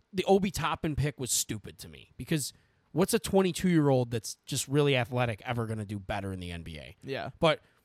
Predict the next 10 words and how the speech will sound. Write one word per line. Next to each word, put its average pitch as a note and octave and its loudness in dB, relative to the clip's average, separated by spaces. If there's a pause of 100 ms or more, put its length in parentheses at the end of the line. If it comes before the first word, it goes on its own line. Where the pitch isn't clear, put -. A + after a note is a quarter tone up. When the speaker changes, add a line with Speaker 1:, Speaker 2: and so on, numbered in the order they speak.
(120)
Speaker 1:
when F#3 4
you're G3+ 4
taking G#3+ 2
a D#3+ 0
twenty-three, F3+ -2
twenty-four-year-old D3+ 4 (520)
in D#3+ 2
the D3 2
late, D3+ 2
uh, D3+ -8